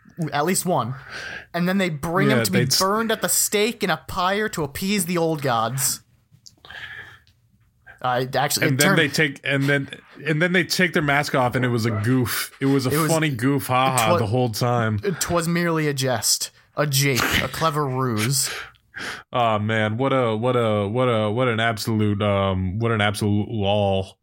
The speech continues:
Speaker 1: What a deceit. They've joshed him, eff-, effectively.
Speaker 2: The, oh man.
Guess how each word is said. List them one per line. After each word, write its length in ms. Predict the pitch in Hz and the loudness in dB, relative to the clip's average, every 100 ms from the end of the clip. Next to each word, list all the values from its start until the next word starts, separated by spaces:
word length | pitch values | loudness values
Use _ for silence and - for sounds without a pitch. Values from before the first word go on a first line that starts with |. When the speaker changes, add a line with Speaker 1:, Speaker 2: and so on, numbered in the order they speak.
| _ _ | _ _
Speaker 1:
What 160 | 143 | -4
a 20 | 147 | 0
deceit. 640 | 143 135 147 131 - - _ _ _ _ _ _ _ _ _ _ _ - | 2 2 0 0 -4 -6 _ _ _ _ _ _ _ _ _ _ _ -4
They've 180 | 147 135 | -4 -2
joshed 460 | 147 139 131 - | 0 0 0 -4
him, 280 | - 131 156 | -2 0 0
eff-, 180 | 131 123 | -2 -4
effectively. 640 | 131 123 135 131 117 113 101 | -6 -2 -2 -2 -2 2 4
Speaker 2:
The, 180 | 98 - | 2 0
oh 240 | 107 101 | 0 2
man. 480 | 95 92 92 92 90 | 2 2 2 2 -2